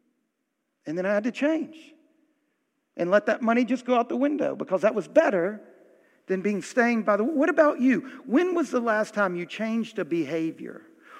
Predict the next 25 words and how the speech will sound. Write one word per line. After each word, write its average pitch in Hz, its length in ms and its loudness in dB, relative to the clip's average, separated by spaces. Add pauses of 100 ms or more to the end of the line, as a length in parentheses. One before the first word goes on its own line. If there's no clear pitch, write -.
or 170 200 6
a 170 60 2
habit 185 680 -2 (720)
because 175 320 -2
you 175 120 -2
recognized 151 840 -4
it - 80 -10
was 143 180 -14
worldly? 147 800 -6 (340)
Is 185 140 -2
there 202 240 0
anything 240 540 0
you 214 100 -4
won't 196 320 -4
watch? 165 560 -12 (2250)
Or 185 140 2
are 196 40 6
you 196 120 -2
so 247 240 0
sophisticated 156 800 -6
that 147 160 -12
you 185 80 -10
can 175 160 -8
watch 190 260 -4
anything? 135 400 -12